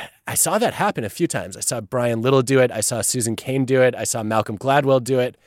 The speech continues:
And I thought, "Okay, maybe a little bit of that could be me." And that meant letting go of my identity as somebody who's too self-conscious to be on sta-, stage. It, it meant letting go of my sense of self as somebody who's much more comfortable in a conversation like this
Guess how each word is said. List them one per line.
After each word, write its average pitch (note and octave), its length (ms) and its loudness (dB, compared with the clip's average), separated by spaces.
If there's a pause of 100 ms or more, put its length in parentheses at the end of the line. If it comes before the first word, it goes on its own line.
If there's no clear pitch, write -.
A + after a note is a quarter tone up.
(200)
And B2 100 0
I B2 80 4
thought, B2 440 2 (300)
"Okay, B2 380 0 (100)
maybe C#3+ 800 0 (260)
a C#3 100 -4
little F3 320 4
bit C#3 120 4
of A#2+ 60 4
that G2+ 220 -2
could G#2+ 100 -10
be G2 140 -6
me." F#2 280 -10 (160)
And C3+ 140 2
that E3+ 180 0
meant D#3 240 0
letting C3+ 340 2
go A#2+ 200 4
of D3+ 80 4
my C#3 160 0
identity C#3 580 0
as A#2+ 300 -4
somebody B2 360 0
who's A#2 580 -2
too - 240 0
self-conscious A#2 580 -2
to A2+ 80 -8
be A#2 100 -6
on A2+ 140 -6
sta-, - 300 -12
stage. - 560 -10 (320)
It, A#2+ 160 -4 (120)
it B2+ 120 -4
meant B2+ 200 0
letting B2 300 4
go B2 300 6
of B2 160 2
my A#2 140 -2
sense A#2+ 280 -4
of A#2 80 -8
self A#2 340 -2
as A2 320 -6 (280)
somebody C3 260 0
who's A#2+ 160 -2
much A#2+ 240 0
more B2 140 2
comfortable B2 400 0
in A2+ 60 2
a G2+ 40 -4
conversation A#2 560 0
like G2+ 200 -4
this G2+ 360 -2